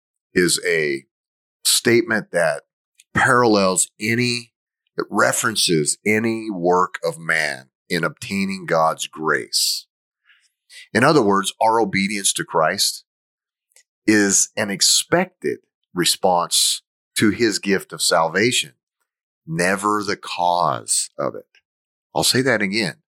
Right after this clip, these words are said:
Our obedience to Christ is an expected response to his gift of salvation, never the cause of it.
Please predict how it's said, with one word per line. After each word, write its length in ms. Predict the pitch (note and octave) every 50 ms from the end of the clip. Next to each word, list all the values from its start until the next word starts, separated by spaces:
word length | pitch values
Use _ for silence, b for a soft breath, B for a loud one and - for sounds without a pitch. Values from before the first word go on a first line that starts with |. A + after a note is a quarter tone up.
| _ _ _ _ _ _ _ _ _ _ _ _ _ -
Our 260 | E2 F#2 A2+ C3 C#3
obedience 840 | D3+ D3 C#3 A#2+ G2+ B2+ C#3+ D3+ D#3+ D#3+ C#3+ G#2 E2+ E2 - - -
to 100 | - E2+
Christ 680 | - - G#2 A2 A2+ F#2+ C#2 A#1 A1+ - - - - - _ _ _ _ _ _ _ _ _ _ _ _
is 180 | - G2+ F#2 F#2+
an 80 | G#2+ G#2
expected 800 | G2+ G2 - - - - - F#2 F2 E2 - - - G2+ F#2+ F#2+
response 880 | F#2+ G2+ G2 - - - A#2 C#3+ B2 D2 - - - - - - - _ _ _ _ _ _ _ _ -
to 280 | - E3+ F3+ F3+ F3
his 300 | D#3 C3 C#3+ C#3+ C3 A#2+
gift 340 | - - B2 B2+ B2 - -
of 120 | A2 G2
salvation, 760 | - - A2 G#2+ G#2 G#2 G#2 G#2+ G#2 G#2+ G2+ - - - A#2 _ _ _ _ _ _ _ _ _ _ _ _ -
never 680 | D2+ D#2 E2+ F2+ F#2 F#2+ F2+ F2+ G2 G2 F#2+ F#2+ F#2 -
the 80 | E2+
cause 920 | - - - - - E2+ E2 E2 D#2 C#2+ A#1 G1+ G1+ - - - - - - _ _ _ -
of 160 | D2 C2+ G#1
it. 140 | - -